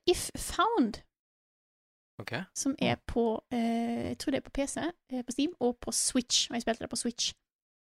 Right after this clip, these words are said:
Speaker 1: Da er en, eh, en historie, eh, hovedsakelig en historie. Det er vel egentlig, når jeg tenker meg om, ikke så mye gameplay sånn sett, men det er en historie som fortelles ved at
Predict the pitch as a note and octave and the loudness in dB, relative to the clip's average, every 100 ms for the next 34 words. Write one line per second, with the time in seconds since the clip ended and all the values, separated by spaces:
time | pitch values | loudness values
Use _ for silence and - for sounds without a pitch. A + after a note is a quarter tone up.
0 | _ _ _ - C4 F4+ - C#4 F4+ F4 | _ _ _ 8 12 12 12 10 12 10
1 | - _ _ _ _ _ _ _ _ _ | 6 _ _ _ _ _ _ _ _ _
2 | _ _ _ _ - B3 B3 B3 - B3+ | _ _ _ _ 4 6 6 4 2 4
3 | A#3+ A#3+ B3 A#3+ C#4 A3+ A#3+ D#4 - _ | 6 6 4 6 6 8 8 8 4 _
4 | _ _ _ _ _ - B3+ A#3+ A#2+ - | _ _ _ _ _ -4 0 0 0 -4
5 | - _ - C4+ E4+ - F4 - G#3+ A#3+ | -10 _ 2 6 8 8 6 6 2 8
6 | F#4+ - - - - C4 F4+ D#4 D#4+ A3 | 8 8 4 4 -2 2 2 4 4 4
7 | C4+ D#4+ E4 C4+ A#3 C4+ - A#3+ C4 D#4 | 4 4 2 2 2 0 -2 0 2 2
8 | C4 A#3+ A3+ G#3 A#3 A3+ - - - D4 | 6 6 4 0 -2 -2 0 -2 2 6
9 | D#4 D4+ D#4 D4+ _ _ _ _ - D4 | 8 8 6 4 _ _ _ _ 0 4
10 | D4 E4 D4 A#3 B3 C#4 - D4+ G#3+ - | 6 6 8 6 4 0 0 0 2 2
11 | C4+ - _ _ - A3+ B3+ C4+ - A#3+ | 2 0 _ _ -2 4 4 4 2 0
12 | - - - | 0 -8 -8